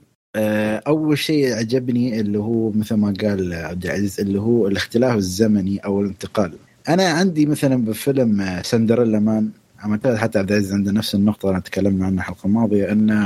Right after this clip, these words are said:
آه، في لقطة تم انتقال زمني فيها، بس ما كانت واضحة للدرجة كبيرة، يعني، إن ما وا-، واحد ما ركز فيها. فهالفيلم الانتقال، آه، صح إنه ما كان شيء كبير، طبعًا هو ممكن بضع-، بضعة سنوات، وا-، بس أنت لما تشوف الشخصية تفهم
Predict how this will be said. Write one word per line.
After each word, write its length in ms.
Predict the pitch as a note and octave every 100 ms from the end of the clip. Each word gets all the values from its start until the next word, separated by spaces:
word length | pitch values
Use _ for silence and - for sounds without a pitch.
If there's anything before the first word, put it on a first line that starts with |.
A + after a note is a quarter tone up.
| F#2+ _ - - - - _ -
آه، 120 | B2 A#2
في 220 | - G3+
لقطة 520 | G#3+ G#3 - D#3 E3+
تم 600 | E3+ D#3 D#3 C#3 B2 A#2 C3
انتقال 540 | A#2 - - D#3+ C#3
زمني 360 | A#2 C#3+ C3+ A#2
فيها، 320 | C3 C#3 C#3+
بس 320 | A#2 B2+ -
ما 180 | C3+ F3
كانت 320 | F3+ F3+ -
واضحة 420 | F3 D#3 F3 - _ _ -
للدرجة 540 | G2+ G2+ A2 C3+ A#2
كبيرة، 440 | G#2+ G2+ A#2 A#2 F2+
يعني، 180 | F2+ G2
إن 160 | G2+
ما 320 | G#2 C3 C#3
وا-، 280 | B2 B2 A#2+
واحد 240 | B2+ A#2+ A#2
ما 100 | C3
ركز 300 | A#2+ G2 -
فيها. 320 | E2+ D2 - - - - - -
فهالفيلم 580 | - F3 F3+ - E3 D#3+ B2+
الانتقال، 760 | B2 A#2+ B2 - C3+ C#3 -
آه، 140 | B2 B2+
صح 240 | G3 G3+
إنه 160 | E3+ C#3
ما 140 | D3
كان 280 | - C#3+ A#2
شيء 380 | - C3 A#2 G#2
كبير، 380 | - G#2 A#2+ A#2+ - -
طبعًا 300 | A2 A2 G#2+
هو 80 | A2+
ممكن 440 | A#2 A#2+ A#2 G#2 F#2+ -
بضع-، 600 | - - A#2 C3+ B2 A#2
بضعة 300 | B2 C3+ B2 -
سنوات، 460 | A2+ G#2+ C#3+ B2
وا-، 100 | B2+
بس 240 | C3 C3+ G#2+
أنت 240 | D#3 D#3
لما 280 | D#3+ D3 C#3+
تشوف 180 | - F#3+
الشخصية 360 | - C#3 F#3+
تفهم 380 | F3 F#3+ F#3 F3